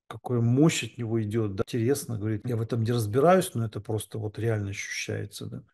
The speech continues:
Вот. У неё такая, ну, интуиция хорошая. В принципе, она <laughs> без интуиции там, там, там по-любому это было, как бы, заметно.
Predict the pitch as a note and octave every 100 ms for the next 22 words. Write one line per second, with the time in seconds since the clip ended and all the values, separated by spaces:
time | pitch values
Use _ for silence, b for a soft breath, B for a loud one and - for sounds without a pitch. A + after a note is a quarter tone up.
0 | _ - G#2 D#3 F3 G3 F3 D#3 C3 B2+
1 | A2+ D#3 A2+ A#2 - B2 G#2+ - - G2
2 | _ _ - - - G2 G2+ A2 A2 A2
3 | - B B B B B B B B D3+
4 | A#2 C#3 C3+ A#2 C#3 C#3 - A#2+ A2 B2
5 | A2+ A#2 A#2+ A#2 G#2 C3 B2 A2 G#2 G2+
6 | G2 G2+ G2+ G#2 - - G#2+ - - G#2+
7 | G#2 G2+ A2 B2+ D#3+ D#3+ G#2+